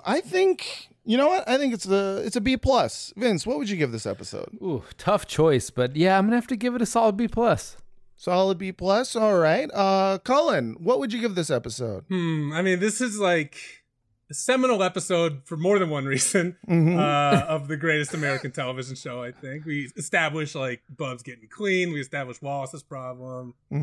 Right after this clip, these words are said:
Speaker 1: Mm-hmm.
Speaker 3: of big stuff happens. Uh, so I gotta go B plus.
Speaker 1: B plus.
Speaker 2: Mm-hmm.
Speaker 1: All right.
Speaker 2: Smart.
Speaker 1: We're giving it a solid B plus episode of The Wire and a solid A plus episode of Pod Yourself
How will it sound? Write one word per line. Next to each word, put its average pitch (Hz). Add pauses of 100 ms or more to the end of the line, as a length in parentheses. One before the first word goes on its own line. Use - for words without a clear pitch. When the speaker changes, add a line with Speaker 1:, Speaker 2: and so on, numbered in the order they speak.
Speaker 1:
Mm-hmm. 214
Speaker 3:
of 190
big 185
stuff 156
happens. 123 (800)
Uh, 143
so 139
I 170
gotta 185
go 170
B 156
plus. - (260)
Speaker 1:
B 254
plus. 302
Speaker 2:
Mm-hmm. 139
Speaker 1:
All 285
right. 220
Speaker 2:
Smart. 254
Speaker 1:
We're 285
giving 247
it 226
a 185
solid 220
B 190
plus 175
episode 135
of 226
The 165
Wire 143 (320)
and 262
a 262
solid 269 (100)
A 254
plus 196
episode 170 (100)
of 170
Pod 156
Yourself 139